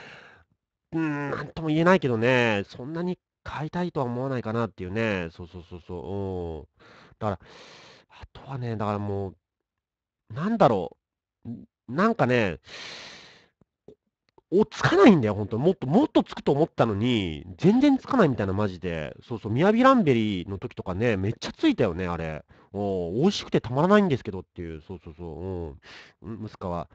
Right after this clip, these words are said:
なんでごちゃっくやねん、だから。うん。だ、縦目はね、縦目をね、あ、そうか。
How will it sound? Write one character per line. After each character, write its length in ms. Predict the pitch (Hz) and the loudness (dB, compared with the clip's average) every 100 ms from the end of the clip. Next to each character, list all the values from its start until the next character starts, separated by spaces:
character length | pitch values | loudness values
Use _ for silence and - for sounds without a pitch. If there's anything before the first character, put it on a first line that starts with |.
| _ _ | _ _
な 80 | 95 | -6
ん 60 | 117 | -4
で 80 | |
ご 80 | 151 | -2
ち 60 | 180 | -2
ゃ 40 | |
っ 40 | - | -2
く 100 | 87 | -6
や 60 | |
ね 80 | 73 | -10
ん、 40 | |
だ 80 | 71 | -16
か 60 | - | -16
ら。 120 | 69 | -16
う 60 | - | -12
ん。 220 | 85 80 | -10 -2
だ、 160 | 135 139 - | 2 2 0
縦 240 | - 180 262 | 2 6 6
目 100 | 208 | 6
は 80 | 104 | 6
ね、 160 | 113 - _ _ _ _ _ _ _ - - - | 0 -4 _ _ _ _ _ _ _ -20 -16 -6
縦 220 | - 254 | 4 6
目 100 | 254 | 6
を 80 | 123 | 4
ね、 60 | |
あ、 60 | 120 | 0
そ 100 | |
う 20 | |
か。 80 | - | -2